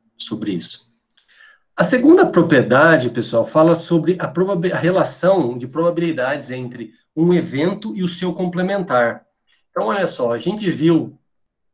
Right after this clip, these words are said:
é, du-, uma ou duas aulas atrás, que, é, quando a gente tá trabalhando com eventos que são conjuntos, a gente pode ter esse daqui, ó, o evento complementar,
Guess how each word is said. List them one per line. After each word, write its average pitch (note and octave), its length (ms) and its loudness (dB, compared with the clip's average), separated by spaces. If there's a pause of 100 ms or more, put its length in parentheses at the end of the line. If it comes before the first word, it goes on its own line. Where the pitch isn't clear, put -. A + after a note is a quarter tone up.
(280)
é, A#2+ 180 0
du-, B2 220 -6
uma C3+ 480 -2
ou B2+ 80 -4
duas A#2+ 240 0
aulas G#2 260 -2
atrás, B2+ 560 0 (340)
que, D4 400 -2 (340)
é, B2 260 0
quando E3 200 0
a F3+ 40 -2
gente F3 340 -4
tá C3 120 -2
trabalhando A#2+ 460 0
com A#2+ 160 -2
eventos D3 560 -2
que - 100 -20
são G#2+ 240 -4
conjuntos, A#2+ 600 2
a C3 80 0
gente C3+ 220 0
pode C#3+ 260 2
ter D3 140 -2
esse D3 180 -4
daqui, D#3+ 380 0
ó, A2 80 0
o A#2 80 -2
evento C#3+ 320 0
complementar, E3+ 840 0